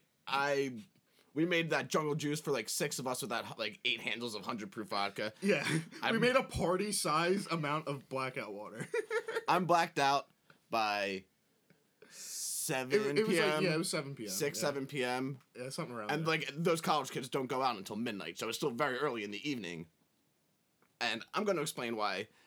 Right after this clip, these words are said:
Speaker 1: my moment was lower than your moment.
Speaker 2: I was, uh, I was here. I don't, I don't know what you're about to tell me.
Speaker 1: I'm here to make you feel better.
Speaker 2: <laughs> Uh, oh my God.
Speaker 1: <laughs> 'Cause your moment was low, but this was worse. Because I was so blacked out after chugging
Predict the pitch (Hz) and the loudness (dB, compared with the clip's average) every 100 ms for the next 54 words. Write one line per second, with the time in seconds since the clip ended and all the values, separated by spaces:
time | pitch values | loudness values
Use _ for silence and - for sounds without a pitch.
0 | _ _ 123 156 170 143 127 123 131 143 | _ _ 0 2 4 2 0 -2 -2 0
1 | 131 131 123 92 76 71 78 - _ - | 0 0 -4 -6 -8 -10 -12 -14 _ -20
2 | - _ _ _ - - 196 226 147 - | -20 _ _ _ -4 0 2 0 0 -2
3 | - 269 - 208 - 202 - 233 202 190 | -2 -6 0 0 0 0 2 2 2 2
4 | 240 190 180 170 185 190 214 269 427 196 | 2 4 2 4 4 2 0 0 2 4
5 | - 277 220 175 165 135 185 - 104 127 | 6 6 6 4 2 2 2 2 -2 -2
6 | - 196 277 233 - - 370 - - 453 | -2 0 4 6 6 6 6 4 4 4
7 | 508 523 523 - - 151 135 135 135 196 | 4 4 0 -2 -2 0 0 -4 -4 2
8 | 233 220 196 175 151 131 110 117 110 123 | 4 4 2 2 2 0 -2 -6 -6 -6
9 | 101 73 - - _ _ _ _ _ _ | -6 -6 -10 -12 _ _ _ _ _ _
10 | _ _ _ _ - _ _ - 143 165 | _ _ _ _ -20 _ _ -8 -2 0
11 | 71 - - _ _ _ _ _ _ _ | 0 -8 -16 _ _ _ _ _ _ _
12 | _ _ _ - 147 147 127 - 180 170 | _ _ _ 0 2 2 0 2 2 4
13 | 170 165 139 117 117 - 113 - 110 - | 2 2 2 2 2 0 -2 -2 -8 -10
14 | - - 165 127 82 | -4 2 2 2 -4